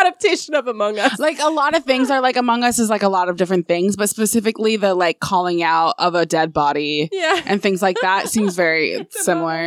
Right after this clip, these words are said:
Speaker 1: Us. Oh my God. Um, so they all
Speaker 2: But you
Speaker 1: go to
Speaker 2: can't
Speaker 1: this
Speaker 2: vent in
Speaker 1: house.
Speaker 2: it.
Speaker 1: <laughs> Well, they do.
Speaker 2: I guess that's true.
Speaker 1: They, uh, so they play,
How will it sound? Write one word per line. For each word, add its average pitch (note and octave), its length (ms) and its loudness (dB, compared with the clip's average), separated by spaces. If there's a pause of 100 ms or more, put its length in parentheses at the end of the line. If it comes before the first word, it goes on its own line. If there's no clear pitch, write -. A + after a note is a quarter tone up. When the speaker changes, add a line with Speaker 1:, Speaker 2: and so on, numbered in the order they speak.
Speaker 1:
Us. F#3 60 -6 (680)
Oh F4+ 240 -6
my E4 80 -10
God. - 420 -8 (100)
Um, C4 520 2 (560)
so A#3+ 760 -2 (260)
they C4+ 120 -8
all D4 60 -2
Speaker 2:
But D4 100 2
you - 60 2
Speaker 1:
go D4 40 -4
to C#4+ 40 -6
Speaker 2:
can't A3 200 2
Speaker 1:
this E3 80 -4
Speaker 2:
vent E3 300 0
in D3 100 -2
Speaker 1:
house. C3+ 260 -8 (220)
Speaker 2:
it. B3+ 360 -10
Speaker 1:
<laughs> - 40 -20 (320)
Well, A#3+ 160 2
they B3 160 2
do. B3 300 -2 (460)
Speaker 2:
I A3+ 100 6
guess F#3+ 240 -2
that's - 260 -6
true. E3+ 340 2
Speaker 1:
They, C4+ 340 4
uh, A#3 360 0
so C4 240 -4
they C4 120 -2
play, C#4+ 600 -2